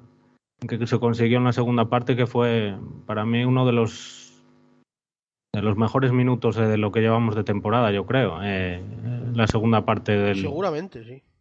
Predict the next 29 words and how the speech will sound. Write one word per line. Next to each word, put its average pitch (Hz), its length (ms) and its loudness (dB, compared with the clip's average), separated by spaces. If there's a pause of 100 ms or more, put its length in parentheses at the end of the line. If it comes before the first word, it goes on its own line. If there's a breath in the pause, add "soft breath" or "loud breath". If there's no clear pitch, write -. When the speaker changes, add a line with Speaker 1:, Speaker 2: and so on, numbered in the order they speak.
(300)
Speaker 1:
contra 120 260 0
el 113 80 2
Villarreal 110 400 2
B 113 300 0
y, 90 880 -8 (480)
y, 110 380 -2
bueno, 120 340 4
faltó 123 400 0
es 135 100 0
un 131 140 0 (200)
pelín 127 920 0 (800 loud breath)
de 123 80 0
acierto 131 380 2
en 131 60 2
los 127 140 2
metros 131 380 0
finales 131 640 2
o 123 100 0
toma 127 300 -2
de 127 80 2
decisiones, 131 720 0
balones 123 400 0
que 131 100 -4
se 117 120 -2
fueron 120 500 -2
rozando 113 800 0
el 110 100 -8
palo, 135 440 2
tal, 143 300 0